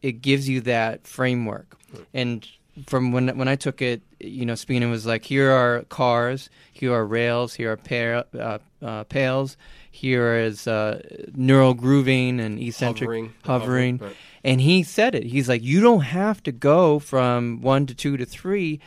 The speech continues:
Speaker 1: He's like, "But you should have certain prerequisites that are completed before you do this." So you can have someone do, um,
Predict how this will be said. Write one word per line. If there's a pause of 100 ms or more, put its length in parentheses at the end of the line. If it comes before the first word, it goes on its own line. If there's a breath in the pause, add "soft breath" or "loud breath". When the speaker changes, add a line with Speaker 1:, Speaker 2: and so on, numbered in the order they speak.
(160 loud breath)
Speaker 1:
He's
like,
"But
you
should
have
certain
prerequisites
that
are
completed (280 soft breath)
before
you
do
this." (300 soft breath)
So
you
can
have
someone
do,
um,